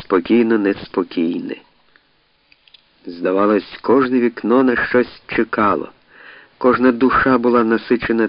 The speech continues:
тривогою. Знайшлися пророки, пророчиці, чорні круки залітали у повітрі,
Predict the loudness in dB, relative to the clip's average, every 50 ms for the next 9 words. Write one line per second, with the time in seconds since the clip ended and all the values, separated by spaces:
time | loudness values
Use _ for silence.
0 | -4 _ -4 0 0 2 2 2 2 2 0 -2 -4 -6 -8 -12 _ _ _ _
1 | _ _ _ _ _ _ _ _ _ _ _ _ _ _ _ _ _ -20 -16 -8
2 | -4 -2 -2 -2 0 0 0 0 0 0 0 -2 -2 -2 -4 -2 0 2 4 4
3 | 4 4 2 0 -2 -8 -12 -8 -2 0 2 2 4 4 2 2 0 -4 -8 -10
4 | -10 -14 -20 -20 -20 _ _ _ _ _ _ _ _ _ _ _ _ _ _ _
5 | -6 0 2 4 4 4 4 4 2 2 2 2 2 2 2 2 2 0 2 2
6 | 2 2 0 0 0 0 0 2 0 0 0 0 0 0 0 0 0 -2 -4 -10
7 | -16 -16 -16